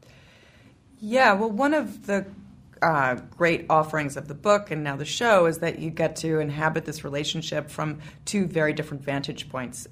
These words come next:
mostly through Toby's perspective. The majority of it's told through, through, uh, his, his, uh, lens. And at the very end, it's flipped, and, and y-, you know, you kind of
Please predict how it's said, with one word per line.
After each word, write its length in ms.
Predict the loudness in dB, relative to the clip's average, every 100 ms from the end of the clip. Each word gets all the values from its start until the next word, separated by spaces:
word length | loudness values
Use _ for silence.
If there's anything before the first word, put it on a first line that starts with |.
| -14
mostly 920 | -6 4 10 10 10 4 2 0 -2 -10
through 280 | -2 0 0 -8 -2
Toby's 340 | 0 0 -4
perspective. 580 | -8 -6 -6 -6 -10 -10
The 80 | -6
majority 420 | -4 4 6 6
of 60 | 2
it's 140 | -4
told 360 | -6 -6 -6 -6
through, 240 | -8 -8 -10 -20 -20 -20 _
through, 260 | -4 0 2
uh, 200 | 4 2 0
his, 460 | -4 -4 -10 -12 -10
his, 500 | -6 -4 -4 -6 -8 -14 -20 -20 _
uh, 300 | -2 0 -2 0
lens. 500 | 2 2 2 -6 -10 -18 -8
And 360 | 0 2 4 4
at 180 | 2 -2
the 60 |
very 280 | 4 6 8
end, 400 | 6 6 6 4
it's 220 | 0 -4 -8
flipped, 540 | 0 2 2 -2 -6
and, 440 | 0 2 2 -2 -2
and 340 | 0 0 -4
y-, 180 | -8 -6
you 140 | -6 -4
know, 120 | -2
you 180 | -2 -4
kind 220 | -2 -2
of 140 | -2